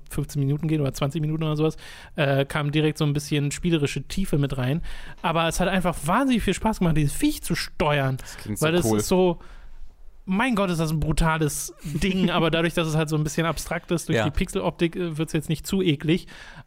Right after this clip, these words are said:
Speaker 1: Äh, aber du spielst hier halt wirklich dieses böse <laughs> Wesen,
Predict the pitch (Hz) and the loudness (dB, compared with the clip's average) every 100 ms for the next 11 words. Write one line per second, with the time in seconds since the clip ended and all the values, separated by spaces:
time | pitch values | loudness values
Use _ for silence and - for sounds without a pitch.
0 | - 151 151 147 151 196 156 156 151 143 | -2 0 2 4 2 2 0 2 2 0
1 | 156 - 214 - 190 180 175 190 196 - | -2 0 -2 0 2 2 0 0 0 2
2 | 175 180 - - 185 185 185 185 - - | 2 2 0 2 2 4 4 4 2 -2
3 | - - 208 175 180 170 160 185 226 190 | -4 -4 -4 -4 -4 -6 0 0 2 0
4 | 185 180 | 0 -2